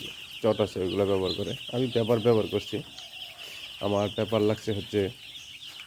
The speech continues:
আহ, চার কেজি, উম, পা-,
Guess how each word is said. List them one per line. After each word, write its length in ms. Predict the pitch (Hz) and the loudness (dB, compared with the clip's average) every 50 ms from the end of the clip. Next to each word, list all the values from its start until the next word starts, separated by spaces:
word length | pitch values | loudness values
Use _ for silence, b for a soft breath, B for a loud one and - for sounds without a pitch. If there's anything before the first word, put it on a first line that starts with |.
| - - - - - - - - - - - - - - - - - - - | -16 -16 -16 -16 -14 -14 -14 -14 -14 -16 -16 -18 -18 -18 -16 -16 -16 -10 -4
আহ, 460 | 98 98 98 98 92 92 95 95 95 87 - - - - - - - - - - - - - - - - - - - - - - - - - - - - - - - | 0 2 2 2 2 2 0 0 -2 -4 -6 -12 -16 -16 -16 -14 -12 -12 -14 -14 -16 -18 -18 -18 -18 -18 -18 -18 -18 -18 -18 -18 -18 -18 -18 -18 -20 -20 -18 -4 4
চার 220 | - 117 110 107 | 6 6 6 6
কেজি, 320 | - - 131 113 120 143 151 139 113 - - - - - - - - - - - - - - - - - - - - - - - - - - - - - - - - - - - - - - - - | 4 2 2 4 4 4 2 2 -2 -8 -12 -16 -16 -18 -18 -18 -18 -18 -18 -16 -16 -18 -20 -20 -20 -20 -20 -20 -20 -20 -20 -20 -20 -20 -20 -20 -20 -20 -20 -18 -18 -18 -18 -16 -16 -16 -16 -12 -6
উম, 360 | - 104 104 104 101 101 98 92 - - - - - - | -2 0 0 2 0 0 -2 -4 -6 -12 -18 -20 -10 -10
পা-, 80 | - | -10